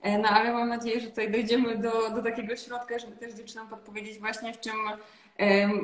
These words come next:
no jest często największy problem i w ogóle od czego mogłoby wyjść.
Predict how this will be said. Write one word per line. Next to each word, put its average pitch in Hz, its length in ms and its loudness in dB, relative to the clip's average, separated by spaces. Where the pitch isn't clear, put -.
no 220 60 2
jest 226 240 0
często 240 320 -2
największy 226 440 -2
problem 233 420 2
i 233 120 0
w 226 40 -6
ogóle 220 180 0
od 220 140 -4
czego 226 260 -2
mogłoby 220 440 0
wyjść. 196 500 0